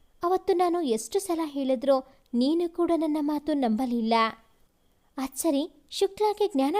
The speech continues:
ಬಂತಾ?" "ಇನ್ನೂ ಇಲ್ಲ ಕಣೋ." ಕಾರ್ತಿ ಮುಖ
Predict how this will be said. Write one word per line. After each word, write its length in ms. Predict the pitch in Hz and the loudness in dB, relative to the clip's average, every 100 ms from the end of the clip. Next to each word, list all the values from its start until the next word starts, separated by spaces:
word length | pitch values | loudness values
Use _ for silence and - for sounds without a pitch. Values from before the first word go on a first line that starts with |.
| 403 | 2
ಬಂತಾ?" 640 | 247 185 208 196 233 _ _ _ _ _ _ _ | 0 2 0 0 -6 _ _ _ _ _ _ _
"ಇನ್ನೂ 200 | 247 294 | 0 2
ಇಲ್ಲ 220 | 302 247 254 | -2 -4 -6
ಕಣೋ." 560 | 254 220 214 202 - _ _ _ _ _ _ _ | -2 0 0 -2 -6 _ _ _ _ _ _ _
ಕಾರ್ತಿ 420 | 240 208 - 339 | -2 -2 -2 -2
ಮುಖ 240 | 330 320 | -2 -2